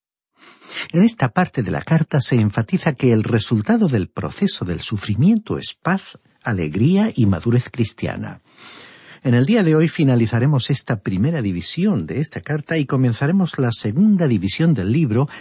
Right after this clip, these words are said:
a la cual hemos titulado El sufrimiento y las Sagradas Escrituras, que se extenderá hasta el versículo veinticinco de este primer capítulo. En esta sección veremos que el sufrimiento produce santidad.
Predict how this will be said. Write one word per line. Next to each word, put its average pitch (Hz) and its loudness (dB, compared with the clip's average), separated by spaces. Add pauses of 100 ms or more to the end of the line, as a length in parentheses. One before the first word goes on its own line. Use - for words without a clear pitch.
(160)
a - -4
la 139 2
cual 208 0
hemos 175 2
titulado 120 -2 (300)
El 110 2
sufrimiento 120 0
y 147 2
las 90 -2
Sagradas 110 -4
Escrituras, 107 -2 (340)
que 113 -6
se 139 -2
extenderá 170 2
hasta 147 0
el 143 4
versículo 139 2
veinticinco 135 2
de 151 4
este 135 -2
primer 110 0
capítulo. 71 -8 (720)
En 190 2
esta 214 0
sección 143 0
veremos 117 2
que - -4
el 85 -6
sufrimiento 147 0
produce 92 -4
santidad. 92 -6